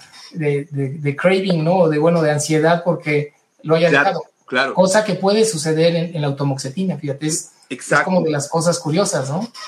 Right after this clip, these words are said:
Speaker 2: Totalmente, y, y, y que esto, esto que dices es importante para la gente que nos ve, ¿no? Este, para responder otro tipo de preguntas que vienen ahí, que, que dicen, bueno, hay mucho miedo, Juan,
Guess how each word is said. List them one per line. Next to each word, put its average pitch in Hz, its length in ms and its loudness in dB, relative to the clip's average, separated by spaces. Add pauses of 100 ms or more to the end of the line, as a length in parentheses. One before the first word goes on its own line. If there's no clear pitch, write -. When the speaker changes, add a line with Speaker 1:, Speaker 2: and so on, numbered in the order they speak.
(320)
Speaker 2:
Totalmente, 190 600 0
y, 135 240 -6
y, 151 280 -8
y 147 80 -8
que 175 80 -2
esto, 175 240 -4
esto 170 180 -6
que 170 80 -6
dices 165 200 -8
es 160 80 -12
importante 151 440 -8
para 131 200 0
la 123 100 -4
gente 131 280 -14
que 139 120 -12
nos 127 240 -10
ve, 135 160 -2
¿no? 131 320 -8
Este, 113 420 -8
para 113 240 0
responder 127 360 -4
otro 135 100 -4
tipo 135 260 -4
de 131 80 -6
preguntas 123 560 -4
que 110 100 -16
vienen 117 300 -2
ahí, 120 240 -2
que, 123 140 -14
que 110 260 -6
dicen, 120 160 -4
bueno, 120 160 0
hay 135 160 0
mucho 160 240 -10
miedo, 135 400 -2
Juan, 127 320 -4